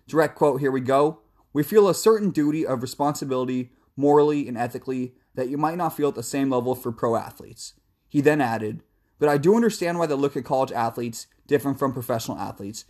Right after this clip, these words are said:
because we have as well." So, I mean, I think that's really important to note. These are still kids. It's so easy to forget because they're so big. But Larry Scott's kinda on the right, at least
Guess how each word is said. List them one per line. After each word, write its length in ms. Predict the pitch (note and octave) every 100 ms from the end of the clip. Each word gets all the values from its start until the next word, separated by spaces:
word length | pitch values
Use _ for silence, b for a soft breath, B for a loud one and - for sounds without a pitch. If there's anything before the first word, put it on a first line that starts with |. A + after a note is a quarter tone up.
| _ -
because 300 | B2 C3 B2
we 160 | C#3
have 200 | B2 A2+
as 120 | A2+
well." 400 | A#2 F#2+ D#2+ - b b b
So, 260 | - - G#3+
I 120 | G#3
mean, 440 | A3+ A3 G3+ E3+ - _ _ _ -
I 140 | G#3
think 420 | A3+ B3+ A3 - _ _ _ -
that's 640 | C3+ E3+ E3+ - - - _ _
really 300 | C3 D#3 E3+
important 340 | D3+ E3 E3 C3
to 60 |
note. 440 | B2+ D#3 A#2+ E2 _ _ _ D#3+
These 240 | F#3 D#3+ -
are 220 | F3 F3+
still 300 | - E3+ C3+
kids. 480 | - - D#3 A#2 -
It's 180 | B2+ -
so 300 | F#3+ F3 -
easy 220 | D#3+ D3
to 60 | C#3
forget 380 | - B2+ D3+ C#3
because 220 | D3+ C3
they're 120 | B2
so 260 | - C3 A2
big. 560 | A2 D#3 C3+ A2 - _ _ _ _ -
But 460 | A#2 E3+ D#3 C3+ - _ _ _ -
Larry 220 | F#3 A3+
Scott's 480 | A3+ A3 G#3 - -
kinda 240 | - G#3+
on 120 | G#3 G#3
the 80 |
right, 340 | F#3+ F#3+ F#3+ F3
at 60 | F3+
least 320 | G#3 -